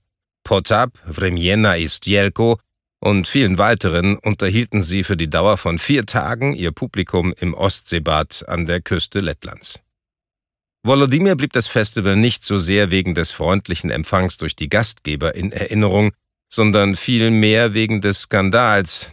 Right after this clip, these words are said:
den die Truppe von Studio Quartal fünfundneunzig in Jurmala auslöste.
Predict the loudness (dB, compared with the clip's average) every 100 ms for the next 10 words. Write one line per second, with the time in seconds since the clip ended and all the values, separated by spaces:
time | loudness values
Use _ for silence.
0 | -8 -6 -4 -4 -4 -2 -2 -2 -2 -2
1 | -2 -4 -2 -4 -4 -6 -2 -2 0 -2
2 | -2 0 0 0 0 -4 -6 -8 -6 -4
3 | -4 -4 -4 -4 -4 -4 -6 -6 -6 -8
4 | -10